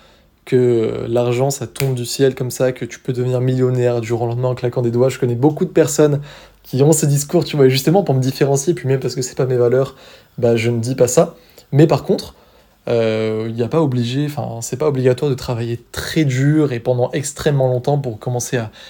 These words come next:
à gagner sa vie. J'ai des dizaines de témoignages de personnes qui, au bout de six mois, ont quitté leur boulot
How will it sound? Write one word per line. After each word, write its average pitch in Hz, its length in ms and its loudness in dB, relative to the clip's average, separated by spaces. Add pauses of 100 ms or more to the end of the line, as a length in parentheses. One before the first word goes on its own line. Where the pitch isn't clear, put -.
(160)
à 127 40 0
gagner 127 220 4
sa 120 160 0
vie. 151 240 -4 (320)
J'ai 117 140 -4
des 113 80 0
dizaines 135 300 2
de 135 40 4
témoignages 131 480 0
de 120 80 -2
personnes 139 380 -4
qui, 139 240 -4
au 120 40 -2
bout 117 140 -6
de - 60 -8
six - 160 -6
mois, 131 160 -2
ont 139 60 -4
quitté 135 220 -4
leur 117 140 0
boulot 123 380 0